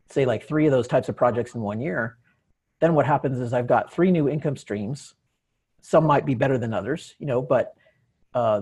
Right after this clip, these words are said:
they're all permanently selling on my website. And that's, that allows me to displace having to,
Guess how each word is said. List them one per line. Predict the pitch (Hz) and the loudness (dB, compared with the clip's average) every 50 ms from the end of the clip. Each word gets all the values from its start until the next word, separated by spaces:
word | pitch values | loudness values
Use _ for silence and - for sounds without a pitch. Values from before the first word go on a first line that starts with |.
| 113 131 | -2 0
they're | 147 139 - | 0 0 2
all | 120 143 156 160 156 151 147 | 4 6 6 6 6 6 4
permanently | - - - 190 175 170 165 151 147 151 143 | 0 -2 0 2 2 2 2 0 0 -4 -6
selling | - - 190 170 131 - - - - - | -2 0 0 0 0 -4 -8 -14 -14 -10
on | 131 | -6
my | 131 120 | -4 0
website. | 120 143 160 165 - - - 92 - - - _ _ - | 4 4 4 4 4 0 -2 -2 -2 -4 -12 _ _ -12
And | 131 131 | -6 0
that's, | 147 160 170 - - - - - _ | 0 0 0 0 -6 -14 -20 -18 _
that | - 127 135 143 147 | -6 -2 2 4 6
allows | 151 135 131 139 131 160 | 6 6 6 4 2 0
me | 143 135 | -4 -4
to | 127 - 123 | -4 -6 -6
displace | 104 123 117 - - - 190 202 190 151 147 135 - - - - _ _ _ _ | -4 -4 -6 -6 -6 0 2 4 4 4 2 0 -4 -12 -20 -20 _ _ _ _
having | - 139 143 139 143 139 127 117 | -2 0 0 2 2 -2 -2 -4
to, | - - 135 127 123 123 120 120 120 120 | -8 -10 -10 -10 -8 -8 -8 -8 -10 -10